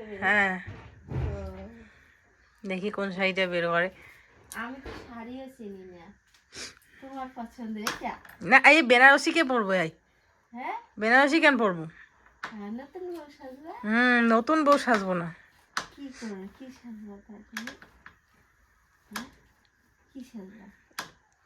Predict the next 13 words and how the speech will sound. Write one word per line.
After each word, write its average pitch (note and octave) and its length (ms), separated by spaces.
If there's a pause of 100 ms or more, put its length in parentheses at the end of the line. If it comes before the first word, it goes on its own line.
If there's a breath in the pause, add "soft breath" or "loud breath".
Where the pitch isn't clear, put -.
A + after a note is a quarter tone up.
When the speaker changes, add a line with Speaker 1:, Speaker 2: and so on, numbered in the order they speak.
(320)
Speaker 1:
তুমি G3+ 300
এখন B3+ 180
কি B3+ 160
সাজাও, A#3+ 340
খালি A#3 220
Speaker 2:
এই, G#3+ 160
এই F#4 120
কয়টা G4 340
শাড়ি, F4 320
তাহলে F4+ 180
কোনটা G4 260
পরবো? F4+ 320
এটা? D#4+ 280